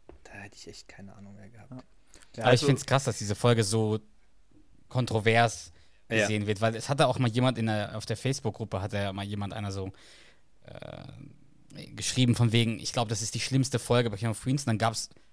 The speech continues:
Speaker 3: glaub ich, zweihundert Kommentare unter dem Bild, wo die Hälfte gesagt hat, „Boah, schrecklich“, und die andere gemeint hat, „Nee, Meisterwerk“.
Speaker 2: Hm.
Speaker 1: Mhm.
Speaker 2: Also ich find's, es ist so eine durchwachsene Folge für mich. Hat lustige Momente, hat etliche Szenen, die man sich wirklich, also wo auch ich jetzt als Fan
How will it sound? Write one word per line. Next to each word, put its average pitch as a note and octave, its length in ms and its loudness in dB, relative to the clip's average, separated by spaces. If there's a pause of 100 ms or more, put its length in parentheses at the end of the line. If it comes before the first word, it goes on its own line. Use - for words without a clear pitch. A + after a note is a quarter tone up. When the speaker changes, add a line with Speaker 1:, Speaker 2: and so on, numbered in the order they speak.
(240)
Speaker 3:
glaub A2+ 140 -4
ich, - 80 -10
zweihundert C#3+ 480 6
Kommentare B2 560 4
unter A2+ 180 2
dem G#2+ 180 -2
Bild, C3 280 0
wo A#2+ 120 0 (460)
die B2 100 2
Hälfte C3+ 300 6
gesagt A#2 260 2
hat, A2+ 180 2
„Boah, A#2 180 4
schrecklich“, D3+ 440 2
und A#2+ 120 2
die A2 80 2
andere A#2 240 2
gemeint G#2+ 260 -2
hat, G#2+ 100 0
„Nee, A#2+ 240 0
Meisterwerk“. G#2 720 2 (300)
Speaker 2:
Hm. A#2 300 -8
Speaker 1:
Mhm. G2+ 520 -2
Speaker 2:
Also C3 180 -2
ich F#3+ 160 -2
find's, F3 280 -8
es - 260 -14
ist C#3 180 -8
so D3+ 100 2
eine C#3 140 0
durchwachsene A#2+ 680 -6
Folge A2 360 -10
für - 140 -12
mich. A2 260 -10
Hat A2+ 140 -4
lustige D3 400 -6
Momente, B2 640 -8 (200)
hat - 260 -10
etliche C3+ 460 -8
Szenen, B2 460 -8
die A#2 80 -8
man A2+ 160 -10
sich A2 160 -12
wirklich, C3 380 -6 (500)
also A#2+ 220 -10
wo A#2+ 100 -6
auch B2+ 220 0
ich E3 160 -6
jetzt D3+ 160 -8
als - 200 -10
Fan C#3+ 580 -4